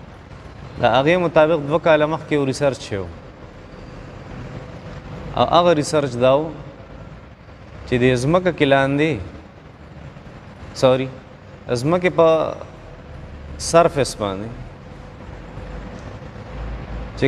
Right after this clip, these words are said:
کوم والکینک راکس دي، د هغې نه لاوه راوځي. او موږ بیا ظاهراً وایو چې د دې د وجې نه زلزلې رالي. وایي د دې تعداد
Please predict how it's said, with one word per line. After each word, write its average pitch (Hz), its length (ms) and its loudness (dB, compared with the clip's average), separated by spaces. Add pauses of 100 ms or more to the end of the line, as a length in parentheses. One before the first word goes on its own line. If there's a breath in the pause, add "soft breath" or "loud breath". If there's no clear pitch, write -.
کوم 170 160 6 (960)
والکینک 143 600 4 (680)
راکس 170 300 6 (100)
دي، 101 140 -4 (1300)
د 120 80 2
هغې 139 300 4
نه 147 60 4
لاوه 135 320 6
راوځي. 139 380 0 (560)
او 127 100 2
موږ 156 140 2 (160)
بیا 156 120 8 (180)
ظاهراً 139 480 4
وایو 147 240 0
چې 139 80 -2
د 131 140 2
دې 151 160 4
د 135 100 2
وجې 139 180 0
نه 127 80 2
زلزلې 127 540 4
رالي. 127 260 2 (1500)
وایي 131 160 6
د 139 160 4
دې 175 80 8 (120)
تعداد 156 360 6